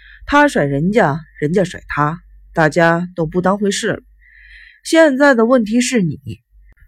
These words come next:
我希望你在我的事务所继续干下去。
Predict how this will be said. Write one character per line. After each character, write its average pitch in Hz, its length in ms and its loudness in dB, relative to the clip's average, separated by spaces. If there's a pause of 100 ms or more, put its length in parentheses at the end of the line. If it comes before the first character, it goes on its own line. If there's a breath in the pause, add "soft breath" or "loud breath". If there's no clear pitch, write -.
(140)
我 185 200 4
希 277 180 -2
望 196 460 4
你 170 100 0
在 214 160 2
我 139 160 0
的 151 100 -2
事 220 200 0
务 160 140 -4
所 117 300 -6 (140)
继 214 100 -8
续 175 160 -4
干 190 240 0
下 - 120 -14
去。 - 220 -18